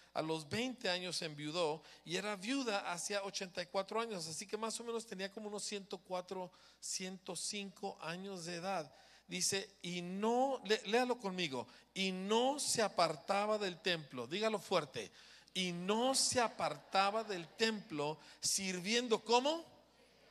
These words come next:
"De noche y de día", ¿cómo? Ciento cuatro años de edad. Voltea con su vecino y dile, "Ciento cuatro".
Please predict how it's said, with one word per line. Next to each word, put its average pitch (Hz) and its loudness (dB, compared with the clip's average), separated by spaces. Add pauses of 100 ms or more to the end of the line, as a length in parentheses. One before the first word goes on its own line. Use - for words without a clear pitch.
(240)
"De 165 0
noche 262 2
y 214 0
de 180 -2
día", 226 4
¿cómo? 220 0 (2750)
Ciento 262 0
cuatro 240 0
años 226 -4
de 185 0
edad. 165 4
Voltea 160 -4
con 220 -6
su 196 -6
vecino 180 -4
y 175 -2
dile, 160 -2
"Ciento 196 -4
cuatro". 160 -2